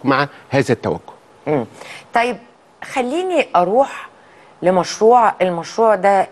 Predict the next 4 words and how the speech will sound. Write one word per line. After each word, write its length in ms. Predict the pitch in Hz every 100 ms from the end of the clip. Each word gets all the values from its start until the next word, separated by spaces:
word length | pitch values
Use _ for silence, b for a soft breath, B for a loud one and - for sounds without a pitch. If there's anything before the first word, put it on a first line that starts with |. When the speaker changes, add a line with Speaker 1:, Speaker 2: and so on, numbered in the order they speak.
| 156
Speaker 2:
الكل، 640 | - - 208 202 190 180 -
آه، 460 | - 143 135 131 127 - - - - B B B -
بيتكلم 640 | 175 160 - 220 247 190 143
عليه 580 | 123 131 190 190 180